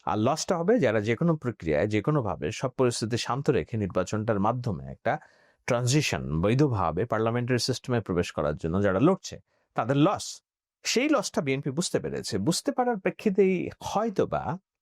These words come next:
ফজলুর রহমান ইস্যুতে একটু ব্যাকফুটে যে ফজলুর রহমানকে স্যাক্রিফাইস করেছে, আমি কিছুটা বলবো। কিন্তু আমি ফজলুর রহমানের বক্তব্য শুনেছি, তিনি বলেছেন দলের সিদ্ধান্ত আমি মাথা পেতে নেব এবং দলের বাইরে যাব না। ফজলুর রহমান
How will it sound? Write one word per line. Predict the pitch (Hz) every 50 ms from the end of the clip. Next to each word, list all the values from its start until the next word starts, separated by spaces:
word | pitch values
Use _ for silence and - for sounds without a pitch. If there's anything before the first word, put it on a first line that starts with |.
| _ _ _ _ _ _ _ _ -
ফজলুর | 131 117 98 110 107 92
রহমান | 101 95 110 120 120 113 113 101 -
ইস্যুতে | - 135 - - 131 98 - 85 107 160 196 - _ _ -
একটু | - - - - 170 160
ব্যাকফুটে | 101 147 147 104 104 - - - 156 - 131 98
যে | 82 92 95 139 196 190 _ _ - - - - _ -
ফজলুর | - 110 104 104 98 85
রহমানকে | 107 107 123 135 147 151 - -
স্যাক্রিফাইস | - - - 240 - - 277 202 - 98 80 85 - -
করেছে, | - 90 78 - - -
আমি | 73 69 65
কিছুটা | - - - - - 76 67
বলবো। | 62 64 57 50 50 - -
কিন্তু | - - 202 214 190 220 202 190 - - - _ _ _ _ _ _ _ _ _ _ _ _ _ _
আমি | - - 123 139 170 190
ফজলুর | - 180 151 147 143 123
রহমানের | 131 127 143 135 131 113
বক্তব্য | 107 107 - - 101 90 95
শুনেছি, | - - - 101 85 87 - - - 104 90 78 65
তিনি | - - 101 101
বলেছেন | 90 92 101 113 113 - 131 107
দলের | - 80 82 85
সিদ্ধান্ত | - - - 147 139 147 151 151 151 - 156
আমি | 143 127 110 95 92 110 120
মাথা | 101 104 107 - 156
পেতে | 156 165 160 - 196
নেব | 214 202 -
এবং | 247 202 139 113 101
দলের | 90 85 82 82 80
বাইরে | 71 71 73 73 78 67
যাব | 69 67 62 64 62
না। | - 50 - - _ _ _ _ _ _ _ _ _ _ _ _ -
ফজলুর | 135 135 139 151 151
রহমান | 156 160 165 160 156 160 156